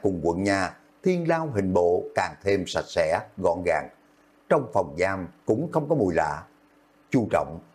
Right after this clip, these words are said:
hiếm thấy an bài cho hắn một phòng giam ở vị trí tốt, trong đó sạch sẽ không dính một hạt bụi.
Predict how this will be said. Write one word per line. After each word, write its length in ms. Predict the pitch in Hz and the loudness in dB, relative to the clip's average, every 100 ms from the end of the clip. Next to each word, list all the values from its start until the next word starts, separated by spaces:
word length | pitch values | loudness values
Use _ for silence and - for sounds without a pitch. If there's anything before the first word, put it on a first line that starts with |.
| _ | _
hiếm 200 | 123 175 165 | 0 0 0
thấy 200 | 160 202 | 0 0
an 220 | 139 131 | -2 0
bài 160 | 92 80 | -2 -2
cho 60 | 104 | -2
hắn 220 | 110 180 | -2 2
một 160 | 98 82 | 2 0
phòng 200 | 92 76 90 | -4 -2 0
giam 220 | 98 92 - | 0 -2 0
ở 200 | 87 107 | 0 2
vị 160 | 85 76 | -2 0
trí 160 | 101 104 | 0 2
tốt, 200 | 104 - - - _ _ | 2 2 -10 -20 _ _
trong 180 | 185 156 | 0 2
đó 200 | 147 180 | 0 0
sạch 200 | 208 - - | -2 -4 -2
sẽ 280 | 92 85 113 - | 0 2 2 0
không 220 | 123 101 | -2 0
dính 140 | 131 | 0
một 120 | 160 78 | 0 -2
hạt 100 | 80 92 | -2 0
bụi. 280 | 82 87 | 0 -2